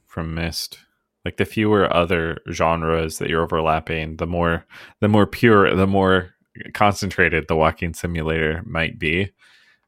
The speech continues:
Um, 'cause I also wouldn't agree. I wouldn't consider Myst, you know, a walking simulator.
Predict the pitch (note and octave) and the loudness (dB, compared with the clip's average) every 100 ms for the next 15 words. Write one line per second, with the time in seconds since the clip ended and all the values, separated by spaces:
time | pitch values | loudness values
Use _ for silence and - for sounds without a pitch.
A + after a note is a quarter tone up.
0 | _ - - - B2 B2 - _ _ _ | _ -12 -10 -8 -10 -12 -16 _ _ _
1 | _ _ _ - E2+ - G2+ F#2 E2+ - | _ _ _ -6 -4 2 4 6 4 2
2 | D#2 D2 D2 - - - G2 G2 - G2+ | -4 -4 -8 -10 -10 -8 -8 -10 -2 2
3 | A2+ G2+ F2 F2+ F#2 D#2 D2+ D2+ D#2 - | 2 0 -4 -6 -4 -4 -4 -6 -8 -14
4 | - _ _ F2+ E2 D2 - E2 D#2 D2+ | -20 _ _ -8 -6 -6 -6 -2 -2 -2
5 | D#2+ D2+ D#2+ D#2+ E2+ E2+ | -6 -14 -12 -10 -8 -6